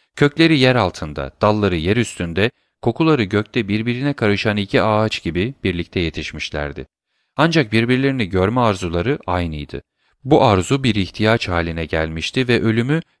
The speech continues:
bir günlük ayrılığa yeğliyorlardı. Teresa on altı, Vampa on yedi yaşındaydı.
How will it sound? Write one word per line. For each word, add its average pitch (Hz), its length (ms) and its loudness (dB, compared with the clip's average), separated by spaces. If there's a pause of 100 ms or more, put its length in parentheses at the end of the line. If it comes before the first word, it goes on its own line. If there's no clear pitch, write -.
bir 156 140 2
günlük 107 440 -2
ayrılığa 98 520 2
yeğliyorlardı. 80 1000 -2 (680)
Teresa 139 360 2
on 131 220 2
altı, 117 460 0 (120)
Vampa 113 300 2
on 120 220 0
yedi 92 260 -2
yaşındaydı. 76 720 -6